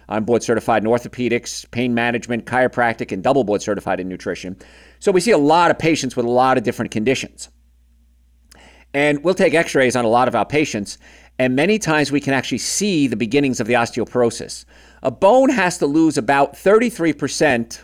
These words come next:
thirty-three to thirty-nine percent of its calcium before it even shows up on an x-ray. So you can scan it with other things, but if you start to see thinning bone on an x-ray, you got a lot of bone loss going on.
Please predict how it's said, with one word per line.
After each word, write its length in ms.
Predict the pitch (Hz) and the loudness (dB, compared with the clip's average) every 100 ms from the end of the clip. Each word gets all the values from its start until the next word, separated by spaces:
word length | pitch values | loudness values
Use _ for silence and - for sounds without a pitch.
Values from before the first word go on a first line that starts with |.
| _ | _
thirty-three 400 | 147 151 - 151 | -2 -2 0 -4
to 40 | - | 0
thirty-nine 440 | 143 135 127 131 | 2 2 2 0
percent 440 | 117 - 135 110 - - - - | -2 0 0 -2 -12 -20 -20 -2
of 100 | 131 | 0
its 140 | 135 | 0
calcium 680 | - 220 208 208 135 104 104 - - - | 0 2 2 0 -2 -2 -4 -10 -20 -8
before 240 | 131 160 | 0 2
it 40 | 143 | 2
even 140 | 120 | 0
shows 320 | - 143 131 | -2 0 2
up 160 | 127 120 | 2 0
on 100 | 107 | -2
an 80 | 90 | -2
x-ray. 360 | - - 57 | -4 -6 -8
So 120 | - 220 | -4 -4
you 40 | |
can 120 | 214 | -2
scan 380 | - - 247 247 | -4 -2 0 2
it 100 | 123 | 0
with 140 | 120 | 2
other 220 | 165 202 131 | 4 4 2
things, 440 | 98 64 69 - - - _ | -2 -6 -10 -16 -20 -20 _
but 120 | 143 | -2
if 100 | 135 | 0
you 140 | 185 233 | 0 0
start 260 | - 208 | 2 2
to 80 | 160 | 0
see 220 | - 165 | -2 -2
thinning 340 | 170 165 151 123 | 0 -2 -2 2
bone 220 | 139 131 | 2 2
on 120 | 117 | 2
an 80 | 110 | 2
x-ray, 600 | 123 - 117 104 104 101 - _ _ | 0 0 2 2 2 -4 -16 _ _
you 200 | - 160 | -10 -4
got 180 | 170 147 | 0 2
a 40 | |
lot 280 | 123 123 127 | 2 2 2
of 80 | 113 | 2
bone 220 | 120 127 | 2 0
loss 280 | 110 98 - | 0 -2 -4
going 260 | 98 85 76 | -10 -10 -10
on. 240 | 62 | -14